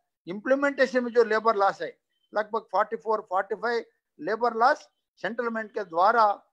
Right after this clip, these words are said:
enacted labor laws है। तो central government के द्वारा enacted labor laws भी हम लोग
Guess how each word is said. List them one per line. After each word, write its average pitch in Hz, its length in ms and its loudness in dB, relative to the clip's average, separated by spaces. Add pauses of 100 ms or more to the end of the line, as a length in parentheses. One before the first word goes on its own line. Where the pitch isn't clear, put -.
(120)
enacted 196 440 -4
labor 185 300 -4
laws 135 260 -12
है। 117 60 -18 (680)
तो 247 60 2
central 233 360 -6
government 262 360 0
के 254 120 0
द्वारा 247 240 -2
enacted 240 400 -4
labor 240 280 -2
laws 240 200 0
भी 233 120 -6
हम 226 140 -2
लोग 247 300 -2